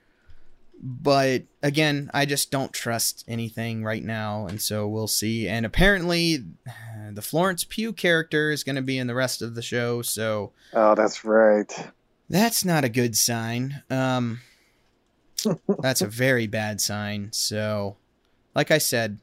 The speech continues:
Speaker 1: my expectations are trying to be as low as possible. But for the first two episodes, again, my only thing, just don't ruin the Hawkeye character. I know that the, I know the show's gonna be bad.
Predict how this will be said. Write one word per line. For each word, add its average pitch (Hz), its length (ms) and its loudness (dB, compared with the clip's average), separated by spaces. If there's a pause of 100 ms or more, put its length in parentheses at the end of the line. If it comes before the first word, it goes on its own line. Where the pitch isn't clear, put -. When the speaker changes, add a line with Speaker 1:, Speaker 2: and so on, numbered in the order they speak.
Speaker 1:
my 131 260 -2
expectations 120 880 -4
are 107 340 -4
trying 117 300 -6
to 107 80 -4
be 110 360 -6 (560)
as 104 140 -8
low 143 240 4
as 135 80 0
possible. 120 640 -2 (120)
But 127 120 -4
for 165 220 -4
the 175 80 -2
first 247 300 2
two 247 100 0
episodes, - 380 0
again, 220 220 -2 (200)
my 262 220 2
only 247 340 4
thing, 220 440 0 (260)
just - 260 -4
don't 175 260 6
ruin 147 320 4
the 131 60 2
Hawkeye 127 380 2
character. 107 480 -2
I 185 100 6
know 196 460 6
that 147 240 2 (120)
the, 156 200 2
I 156 40 6
know 208 300 8
the 170 80 4
show's 127 320 2
gonna 117 140 -2
be 95 160 -4
bad. 82 400 -6